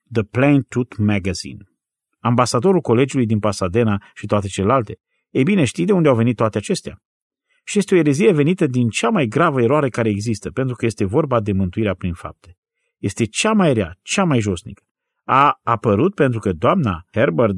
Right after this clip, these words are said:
W. Armstrong a primit o viziune de la un înger, iar îngerul i-a definit întregul sistem. Ea i-a spus-o soțului ei și de aici a pornit totul. Ați auzit de muniști? Sun Myung Moon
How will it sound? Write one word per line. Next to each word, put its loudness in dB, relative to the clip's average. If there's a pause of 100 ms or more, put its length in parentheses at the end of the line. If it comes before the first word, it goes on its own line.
W. 0
Armstrong -6 (280)
a 2
primit 2
o 4
viziune 0
de 0
la 2
un 2
înger, -2
iar -2
îngerul 2
i-a 4
definit -2
întregul -2
sistem. -12 (360)
Ea 2
i-a 4
spus-o -4
soțului -2
ei -2
și -14
de -2
aici -2 (300)
a -20
pornit -2
totul. -12 (720)
Ați -2
auzit 4
de 2
muniști? 2 (800)
Sun 4
Myung 4
Moon -2